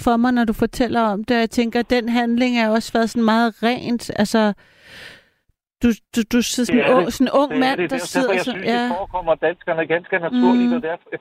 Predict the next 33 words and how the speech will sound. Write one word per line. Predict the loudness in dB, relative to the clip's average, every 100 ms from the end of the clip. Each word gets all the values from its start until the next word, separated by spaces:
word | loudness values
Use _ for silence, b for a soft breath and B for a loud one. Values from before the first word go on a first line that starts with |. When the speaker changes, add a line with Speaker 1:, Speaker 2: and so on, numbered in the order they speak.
| 0
Speaker 2:
<laughs> | 0
jeg | 0
siger, | 0 -2 -2 B B B
at | -2
jeg | 2
er | 0
dybt | -2 -8 -2
uenig. | 0 0 -2 -8 -10 -4
Speaker 1:
Mm. | 4 6 6 6
Speaker 2:
Øh, | 4 0 -4
i, | -8 -4 -2
hvis | -2
der | 0
er | 0
nogen, | 0 0
der, | -2 -2
der, | 0 0
der, | 0 0
der, | 0 0 0
der, | 2 2 2
der, | 0 0
der, | -2 -2
der | -2 -2 -6 -8
måske | -8 -4 -4
står | -2 -2 0
og, | 0 2 0 -2 -4 0
og | 0
lever | 2 2 2
med | 0 -2
den | -2 -2
overbevisning | -2 -2 -4 -12 -8 -2
om, | 0
at, | 0